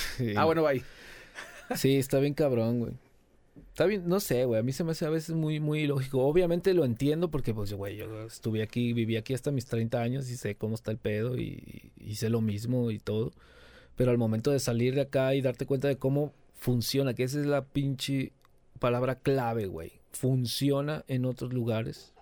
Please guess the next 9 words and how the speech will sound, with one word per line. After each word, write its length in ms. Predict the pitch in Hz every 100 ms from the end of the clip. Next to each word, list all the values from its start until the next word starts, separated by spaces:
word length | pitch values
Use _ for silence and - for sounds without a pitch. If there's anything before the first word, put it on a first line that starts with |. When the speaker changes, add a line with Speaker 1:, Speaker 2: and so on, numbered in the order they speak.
| -
Speaker 1:
porque 180 | 104
acá 140 | 107 123
no 100 | 147
funciona, 520 | 120 110 - 139 -
seamos 260 | 113 117 117
sinceros. 460 | 110 110 - 120
O 80 | 104
sea, 240 | 107 107 110
es, 240 | 110 -